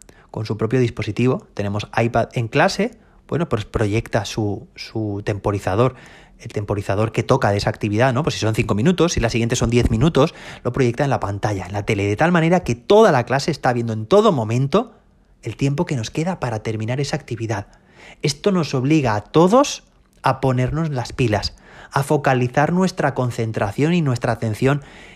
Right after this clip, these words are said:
que nadie se pierda. Pero para complementar este rol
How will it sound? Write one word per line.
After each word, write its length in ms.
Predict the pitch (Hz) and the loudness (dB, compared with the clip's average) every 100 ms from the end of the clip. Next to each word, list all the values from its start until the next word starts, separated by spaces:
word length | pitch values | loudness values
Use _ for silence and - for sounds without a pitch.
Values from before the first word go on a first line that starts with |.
| _ - | _ -10
que 180 | - 113 | -4 0
nadie 460 | 120 147 170 202 | 2 0 2 0
se 240 | 196 113 104 | 0 -4 -4
pierda. 560 | - 156 170 107 104 - _ _ _ _ _ _ _ | 2 4 4 2 -4 -10 _ _ _ _ _ _ _
Pero 320 | - 185 208 190 | 0 4 4 4
para 240 | 160 147 | 2 0
complementar 640 | 143 123 123 127 123 131 151 | -2 -2 -2 0 -2 -2 -2
este 220 | 139 156 | -2 0
rol 300 | 175 180 | 2 0